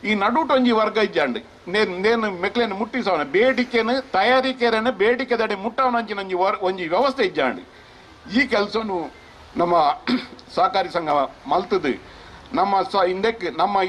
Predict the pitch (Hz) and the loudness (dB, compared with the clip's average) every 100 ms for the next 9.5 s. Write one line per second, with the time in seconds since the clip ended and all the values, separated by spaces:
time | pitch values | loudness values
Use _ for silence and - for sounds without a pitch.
0 | 185 208 214 220 - 180 - 180 208 196 | -2 -6 -4 -4 0 -2 -2 -6 -4 -6
1 | 190 156 208 226 233 247 226 214 202 190 | -4 0 2 2 2 2 -2 -4 -8 -8
2 | 190 226 220 214 180 180 240 262 208 185 | -2 0 0 -2 -2 0 2 2 0 0
3 | 151 139 131 131 - - - - - 165 | 0 2 2 2 -4 -20 -20 -20 -4 0
4 | 202 226 240 202 196 196 185 175 175 170 | 2 2 2 2 0 2 0 0 0 2
5 | 190 240 - - - 165 170 233 262 - | 2 0 -8 -20 -6 -4 -2 0 0 -4
6 | - - - - 175 175 175 196 247 240 | -18 -20 -20 -2 0 2 0 -2 0 4
7 | 226 196 156 - - 175 185 185 180 160 | 4 2 0 -8 -2 0 2 0 0 0
8 | 160 190 165 170 165 147 190 208 190 165 | 0 2 2 0 -4 -2 -2 -2 -6 -4
9 | 226 240 202 180 143 | 0 0 2 2 2